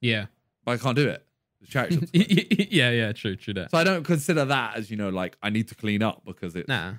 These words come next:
Speaker 1: it's just waiting, isn't it? It's just waiting for,
Speaker 2: Yeah.
Speaker 1: like, a place to, place to go.
Speaker 2: Yeah. Okay, yours
Speaker 1: Yeah.
Speaker 2: were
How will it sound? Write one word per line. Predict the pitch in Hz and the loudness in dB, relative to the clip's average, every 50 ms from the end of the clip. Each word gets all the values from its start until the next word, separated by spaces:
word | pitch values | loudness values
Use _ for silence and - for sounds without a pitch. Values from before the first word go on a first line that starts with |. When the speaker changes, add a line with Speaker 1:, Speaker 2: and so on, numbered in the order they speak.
| - _ _ | -16 _ _
Speaker 1:
it's | - | -8
just | 170 151 | -4 0
waiting, | 175 196 180 127 120 131 | 2 2 2 4 2 2
isn't | 139 127 | 2 2
it? | 110 | 0
It's | 117 131 | -2 -4
just | 147 156 | -2 -2
waiting | 175 160 143 | 0 0 0
for, | 139 143 147 | 0 0 0
Speaker 2:
Yeah. | 139 | 0
Speaker 1:
like, | 123 | 0
a | 131 | 0
place | 123 139 131 127 127 | 0 0 0 0 0
to, | - 131 123 120 120 123 - | 0 0 0 0 0 -2 -4
place | 123 120 123 | -4 -4 -2
to | 117 | -2
go. | 113 110 92 92 107 117 - _ _ _ _ _ _ _ _ _ _ _ _ - | -2 -2 -4 -4 -8 -12 -18 _ _ _ _ _ _ _ _ _ _ _ _ -4
Speaker 2:
Yeah. | 143 135 113 87 80 - _ _ _ _ _ - | -2 -2 -2 -4 -8 -16 _ _ _ _ _ -2
Okay, | 139 156 | 0 2
yours | 127 113 131 175 185 147 101 113 135 160 185 - - _ _ _ _ _ _ _ _ _ | 2 4 4 4 4 4 2 2 0 -2 -4 -8 -16 _ _ _ _ _ _ _ _ _
Speaker 1:
Yeah. | - 131 131 127 120 107 98 98 117 | 0 2 2 2 2 2 0 -2 -2
Speaker 2:
were | 120 117 113 110 110 107 107 101 | 0 0 0 2 2 0 0 -2